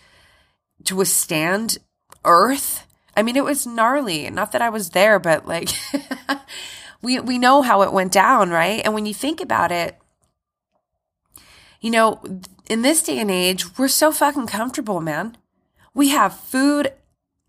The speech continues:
accessible to us any time of day and in large amounts. We have homes and cars that provide the perfect temperature. So we don't need to, you know, experience extreme cold or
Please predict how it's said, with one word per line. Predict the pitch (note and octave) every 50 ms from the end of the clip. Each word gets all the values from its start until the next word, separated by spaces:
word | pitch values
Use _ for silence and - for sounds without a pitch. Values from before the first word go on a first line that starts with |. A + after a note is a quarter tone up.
| _ -
accessible | F#3+ - - A#3+ A3+ A3+ - G#3+ A#3 A#3+
to | A3+ - B3+ A#3
us | A#3 B3+ D4 C#4 - - - - - _ _ _ _ _ _ _ _ _ _ _ _ _ _
any | A3 A3 A#3+ B3
time | A#3+ G#3+ A3+ G#3 G#3
of | G3
day | F#3+ F#3+ E3+ F3 F#3 A3 A#3+ A3 _ _
and | - F#3+ G3
in | F#3+ F#3 F#3 F3+
large | F3+ F3 F3+ F#3+ F#3+ F3
amounts. | F#3+ F3 D#3 D#3 E3+ G#3+ B3+ B3+ - - - - - _ _ _ _ _ _ _ _ _ _ _ _ _ _ _
We | G#3+ A3 G#3+
have | G3+ F#3+ E3+
homes | D#3+ F3+ G3 G#3 G3+ G#3 G#3+ A3+ A#3+ B3 B3 - - - - -
and | - E3 E3
cars | - - - F#3+ F3+ F#3 F#3+ G3 G#3 A3+ A#3 A#3+ A3+ - - - _ _ _ _ _ _ _
that | F#3 F3 F3 -
provide | F#3+ F#3+ F3 F#3 F3+ F3+ F3 F3 F#3 F#3 -
the | D#3+
perfect | - - - G3+ G3+ - A3+ G#3+ -
temperature. | - - F3 E3 E3 F#3+ G3+ - - A3+ A3 A#3+ C4 B3+ _ _ _ _ _ _ _ _
So | - - - G3+ G3 G3 F#3 _ _ _ _ _
we | F#3 G3 G#3+ A#3 A#3+
don't | B3 B3 A#3 - G3+
need | G3+ G#3 A3 A3 A3+ G#3
to, | - - - G#3+ G3 F#3+ F#3 F#3+ F#3 F#3 _ _ _ _ _ _ _ _ _ _ _ _ _ _ _ _ _ _
you | - G#3+ G#3+
know, | G3 F3 E3+ - -
experience | F3+ - - - - A3 G#3+ G#3 G3+ G3+ G3 F#3+ F#3+ F3 - - - -
extreme | - F3 - - - - - G3+ G3+ G3+ G3 F#3+ F#3
cold | F3 - - - D3 C#3 E3 F#3 F#3+ F#3 F#3 F#3 F#3 F#3 -
or | - D#3+ D#3 D3+ D3+ D3+